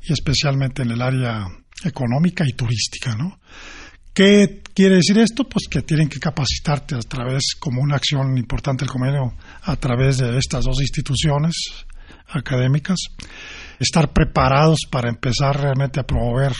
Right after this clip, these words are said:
México en sus países de representación. Y para esto, pues a través del Instituto Matías Romero se han iniciado primero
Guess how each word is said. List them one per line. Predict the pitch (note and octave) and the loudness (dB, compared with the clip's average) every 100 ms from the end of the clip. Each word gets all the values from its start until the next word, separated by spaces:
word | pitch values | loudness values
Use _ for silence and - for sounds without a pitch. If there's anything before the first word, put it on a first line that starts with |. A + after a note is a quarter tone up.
| - - | -8 -6
México | D#3+ C3+ - C3 C#3+ A#2 | -2 -2 -2 -6 -4 -2
en | A2 | -2
sus | G2+ D3 B2 G#2 - | -4 -4 -4 -4 -6
países | B2+ A#2+ C3 C#3 | -2 0 2 2
de | B2 | -2
representación. | A2+ - A2+ A2+ A#2+ A2+ D3+ D#3+ G3 - - | 0 0 0 -2 2 4 6 4 0 -4 0
Y | G3 | 2
para | - G3 F#3+ | 6 6 8
esto, | G3 G#3+ - G#3+ G3+ | 8 8 6 4 4
pues | - E3 | 6 6
a | E3 | 4
través | C#3+ D3 D3+ F#3+ | 2 2 4 6
del | F#3 F#3 | 6 6
Instituto | E3+ F3+ - F3 - - E3 C#3 | 4 2 4 2 2 2 2 4
Matías | C3+ C3+ E3+ E3+ | 2 2 2 4
Romero | D#3+ E3+ | 4 4
se | E3 | 4
han | D#3 | 4
iniciado | D#3 C#3 A2+ D3+ C#3 D3 - | 4 4 2 2 4 2 2
primero | C3+ C3+ F3+ G#3 | 4 8 8 6